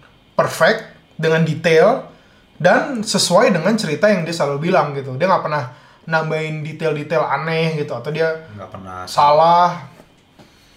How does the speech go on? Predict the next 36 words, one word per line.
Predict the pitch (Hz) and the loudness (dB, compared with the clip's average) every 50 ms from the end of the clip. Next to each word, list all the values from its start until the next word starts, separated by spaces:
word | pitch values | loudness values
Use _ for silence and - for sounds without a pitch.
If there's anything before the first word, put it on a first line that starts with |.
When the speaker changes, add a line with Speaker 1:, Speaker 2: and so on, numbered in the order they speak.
| _ _ _ | _ _ _
Speaker 1:
Jadi | - 151 165 196 | -6 -2 0 0
bener-bener | 180 170 160 165 156 156 156 147 156 156 151 - - - - - - _ _ _ - - - - - - - - | 2 2 0 0 2 2 2 2 2 2 0 0 -2 -6 -10 -18 -20 _ _ _ -20 -16 -12 -12 -12 -12 -14 -18
gila | - 139 135 139 143 147 147 156 165 | -16 -12 -6 -2 0 2 2 2 0
deh. | 170 - - - - | -6 -8 -12 -14 -2
Ya, | - 214 220 | 2 2 4
intinya | 220 214 208 220 208 240 240 208 226 247 254 - - | 6 6 6 6 6 4 4 4 2 2 2 0 -2
<laughs> | 165 147 135 131 131 185 | -4 -4 -4 -2 0 2
dari | 196 180 185 | 2 4 4
semua | 185 - 190 190 190 180 170 | 2 0 0 2 2 2 2
ini, | 165 165 160 160 160 170 196 226 - - - - _ _ _ _ _ _ _ _ | 2 0 -2 -4 -4 -4 -4 -6 -6 -10 -18 -20 _ _ _ _ _ _ _ _
dari | - 160 160 160 160 156 160 160 156 156 | -2 0 2 2 2 2 0 0 -2 -2
semua | 156 - 170 170 165 165 | -4 -4 -2 0 0 0
konspirasi | - 160 160 151 - 175 175 170 165 156 156 151 147 | 0 -2 -4 -4 -4 -2 -2 0 0 0 0 -2 -2
ini, | 147 160 175 196 220 214 | -2 -2 -2 -2 -2 -2
kita | - - 170 202 202 | -4 -4 -4 -2 -2
cuma | 214 180 165 156 | 0 0 0 0
mau | 151 151 | -2 -4
cerita-cerita | 151 - 151 147 160 151 131 147 151 151 147 156 143 147 - - - - | -6 -6 -8 -8 -8 -8 -8 -6 -2 0 2 2 2 2 -2 -6 -16 -18
Speaker 2:
Iya. | - 104 101 - | -16 -14 -4 -2
Speaker 1:
apa | - 156 - 165 | -2 0 0 0
yang | 160 156 | -2 -2
kita | 160 156 | -2 -4
suka | 151 147 - 160 143 135 - - - - | -4 -2 0 2 2 2 2 0 -4 -6
dengar | 160 156 147 151 143 135 | -6 -4 -2 -2 0 0
aja | 135 147 151 156 | 0 -2 -2 -2
sih, | 143 147 | -2 -2
atau | 143 131 131 143 135 | -2 -4 -4 -6 -8
kita | - 147 135 143 | -8 -8 -8 -8
Speaker 2:
Iya. | 131 | -8
Speaker 1:
suka | - - 131 | -6 -6 -6
nonton. | 131 135 135 139 131 131 127 | -4 -4 -6 -4 -2 -2 0
Speaker 2:
Terus | 123 123 127 | 0 -2 -4
kalau | 120 107 107 | -6 -6 -8
misalkan | 110 107 107 107 104 110 107 107 110 110 | -8 -8 -8 -8 -6 -6 -6 -6 -6 -6
kalian | 107 101 110 107 104 | -6 -6 -4 -4 -4
ada | 101 101 | -4 -6